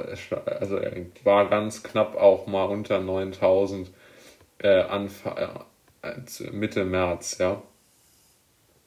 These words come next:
Äh, als man so diese ganzen Lockdowns und so,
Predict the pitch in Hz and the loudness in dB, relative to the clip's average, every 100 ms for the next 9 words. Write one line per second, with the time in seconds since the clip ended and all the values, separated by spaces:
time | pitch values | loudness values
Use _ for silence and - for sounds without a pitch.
0 | _ - - - - - - _ _ - | _ -10 -10 -18 -20 -20 -20 _ _ -8
1 | - 101 98 - 98 95 92 92 92 92 | 0 2 0 -2 -2 -2 -2 -4 -2 -4
2 | 92 95 98 95 - 92 95 98 - 95 | -2 -2 -2 -8 -8 0 0 0 0 2
3 | 95 92 - 95 90 - 90 90 87 90 | 2 -2 -6 -10 -8 -2 0 0 -2 -4
4 | 90 90 90 | -2 -2 -4